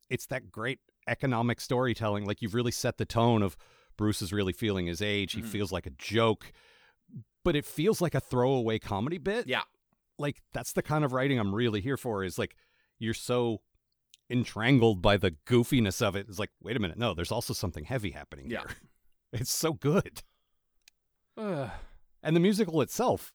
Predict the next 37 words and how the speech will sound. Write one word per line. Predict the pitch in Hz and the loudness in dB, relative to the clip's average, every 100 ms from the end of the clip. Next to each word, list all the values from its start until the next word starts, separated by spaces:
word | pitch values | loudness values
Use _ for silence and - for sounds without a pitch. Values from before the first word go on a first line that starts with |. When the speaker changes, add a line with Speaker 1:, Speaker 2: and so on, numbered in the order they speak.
| _ | _
Speaker 1:
is, | 131 123 - _ - | -2 -2 -2 _ -4
like, | 123 - _ _ | -4 -4 _ _
like | 117 - | -6 -4
you | 135 | -2
say, | 214 90 - | -2 -2 -2
there's | 127 110 | 0 0
a | 107 | 0
catchy | 127 - | -2 -2
song | 117 175 135 | 0 2 2
in | 90 | 0
it. | |
And | 120 | 0
Speaker 2:
Mm-hmm. | 131 226 - | 0 -2 -6
Speaker 1:
we | 123 | 0
get | 214 | 0
a | |
couple | - 165 226 | 0 -2 -2
of | 104 | -2
songs. | 92 73 82 - | -4 -6 -10 -4
Speaker 2:
Yeah. | 123 | 0
Speaker 1:
And | 120 | 0
they | |
both | 110 123 143 | 0 0 0
sound | - 131 107 | 0 2 2
like | 104 | 0
they | - | -2
could | 87 - 82 | -6 -8 -10
be | 87 101 | -6 -6
in | 104 | -4
a | 107 | -2
real | 120 | -2
musical. | 127 160 127 71 | -2 -2 -4 -8
Speaker 2:
Absolutely. | 82 - 143 196 190 135 _ _ _ _ _ _ | -8 -6 -4 -2 -2 -4 _ _ _ _ _ _
Speaker 1:
It's | - | -12
great. | 139 170 - - | -8 -8 -8 -6
And | 117 120 | -2 0
the, | 123 | -2